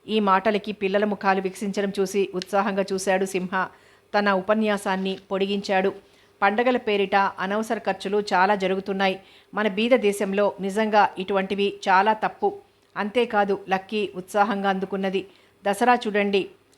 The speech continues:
రావణుని మర్డర్ చేసిన రోజు, అలాగే దీపావళి, నరకాసురుడో బకాసురుడో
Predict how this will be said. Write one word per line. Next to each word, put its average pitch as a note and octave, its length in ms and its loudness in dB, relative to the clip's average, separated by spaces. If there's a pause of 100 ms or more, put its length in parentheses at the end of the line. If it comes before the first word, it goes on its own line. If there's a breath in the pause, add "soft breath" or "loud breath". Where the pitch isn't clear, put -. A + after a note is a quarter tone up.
(120)
రావణుని G#3 640 2
మర్డర్ G#3 340 0 (100)
చేసిన G3+ 260 0
రోజు, F#3+ 360 -2 (100)
అలాగే G#3 360 2
దీపావళి, G3 600 0 (100)
నరకాసురుడో G#3 680 0 (540 soft breath)
బకాసురుడో G3+ 680 4